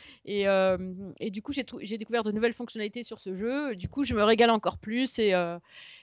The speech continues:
et, et voilà. Et je débloque des, des quêtes supplémentaires, des, euh, t'as des quêtes, euh, spéciales que tu débloques avec certains niveaux. Et j'ai découvert ça aussi. Et du coup, euh,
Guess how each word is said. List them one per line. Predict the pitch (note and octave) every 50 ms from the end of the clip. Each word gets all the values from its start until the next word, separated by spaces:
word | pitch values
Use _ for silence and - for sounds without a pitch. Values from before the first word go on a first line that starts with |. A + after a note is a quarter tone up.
| _ _
et, | - G3 F#3+ F#3 F#3+ F#3 E3+ - - F#3 F3+
et | F#3
voilà. | E3 E3+ E3 D3+ D3+ - -
Et | - F#3
je | D#3
débloque | F3+ G#3 F3 G3+ G3+ G3+ G3
des, | F#3 F#3+ F#3+ F#3 F3+
des | D#3+ E3+ F3+
quêtes | - G#3 G3+ -
supplémentaires, | - - G3+ - G3+ F#3+ F#3 F#3+ F3 - G3+ G3+ G#3 G#3+ G#3+ G#3 G3+ F#3+ F3
des, | D#3+ F3 F3 E3 E3 E3 D#3+ D#3
euh, | D3+ D3+ D3+ D#3 D#3 -
t'as | E3+ E3
des | F3 F3
quêtes, | - F#3 - - G3
euh, | E3+ E3 E3 D#3+ D#3
spéciales | - - G3 F#3 - - G#3 G3+ G#3+ G#3
que | - G3
tu | - -
débloques | - F3+ E3 F#3+ F#3+ G3
avec | E3 E3 -
certains | - F3+ - - G3
niveaux. | G3 G#3 G#3 G3 A#3+ B3+ C4 C4 B3 D4 - - - - - _ -
Et | F#3+
j'ai | F3 F3+
découvert | F#3 F3+ - F#3+ G3 -
ça | - - A3
aussi. | A#3 A#3 - - - B3+ B3+ B3+
Et | A#3+ - G3
du | F3+ F#3+
coup, | F#3 - A#3+ B3+ B3
euh, | A3 F#3+ F3+ F3